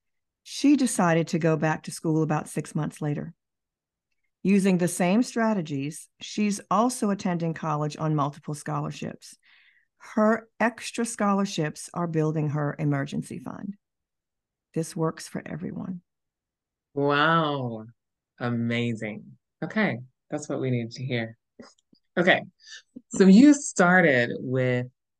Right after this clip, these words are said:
Speaker 2: marketing. You started with You Market. You help parents to market their children as well as get them debt-free through school. What does the marketing mean?
Speaker 1: Okay. So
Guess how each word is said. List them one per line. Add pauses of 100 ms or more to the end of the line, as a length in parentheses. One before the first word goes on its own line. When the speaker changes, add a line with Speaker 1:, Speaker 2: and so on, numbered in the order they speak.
(120)
Speaker 2:
marketing. (1700)
You
started
with
You
Market.
You
help
parents
to
market
their
children (200)
as
well
as (460)
get
them
debt-free (180)
through
school. (800)
What
does
the
marketing
mean? (840)
Speaker 1:
Okay. (800)
So